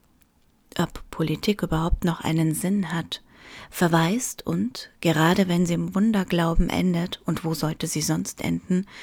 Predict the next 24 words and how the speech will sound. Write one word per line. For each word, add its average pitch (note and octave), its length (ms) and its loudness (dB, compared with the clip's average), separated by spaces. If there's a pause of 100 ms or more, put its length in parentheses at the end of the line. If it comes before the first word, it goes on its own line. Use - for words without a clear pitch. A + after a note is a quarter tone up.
(220)
unweigerlich G3+ 840 4
zurück E3 400 -2
auf E3+ 140 -4
die E3+ 120 -6
Frage D#3+ 440 -2
nach E3+ 200 -2
dem F3 180 -4
Sinn E3 260 -4
von - 220 -6
Politik. - 720 -10 (3750)
Und F#3+ 200 6
ich F3+ 160 2
schreibe G3+ 380 2
das F#3+ 260 -2
hier, E3 460 -2 (760)
weil E3+ 200 4
ich E3+ 120 0
in F3 120 4
diesem G3 340 4
Moment F3 400 0
so F#3 200 -2
sehr F#3+ 320 0
darauf - 580 -6
hoffe, F3 440 -2